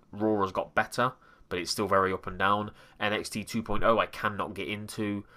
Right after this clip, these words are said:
N X T U K is phenomenal, but doesn't get enough attention. Two oh five Live and Main Event are basically just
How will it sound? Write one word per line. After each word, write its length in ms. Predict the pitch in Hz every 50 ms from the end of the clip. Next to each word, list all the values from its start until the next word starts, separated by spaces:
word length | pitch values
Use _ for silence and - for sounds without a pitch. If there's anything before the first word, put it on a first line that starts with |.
| - - - -
N 100 | 107 95
X 160 | 101 92 -
T 140 | - - 117
U 220 | 101 95 98 95 92
K 240 | - - 104 98
is 100 | 98 -
phenomenal, 720 | - - - - 92 98 107 113 127 147 147 165 175 185 - _ _ - _ _ _ _ -
but 240 | 101 95 - - - _ _ 104
doesn't 240 | 104 104 92 104 98
get 140 | 101 -
enough 180 | 104 101 95 -
attention. 640 | 101 - - 120 131 127 - - 131 131 127 127 - - _ - - _ _ _ _ _ _ _ _ _ _ _ _ _ _ -
Two 180 | - 110 101
oh 80 | 98 92
five 260 | - 95 92 92 90
Live 220 | 95 92 92 90
and 80 | 92 92
Main 200 | 95 95 95 92
Event 260 | 90 95 98 95 101 -
are 360 | 98 95 92 92 90 90 - _ _
basically 600 | 95 90 85 - 76 - 95 92 90 90 92 - - _ - - _ _ _ _ _ _ _ _ _ _ _ _ _ _ _ _ _ _
just 160 | - 92 -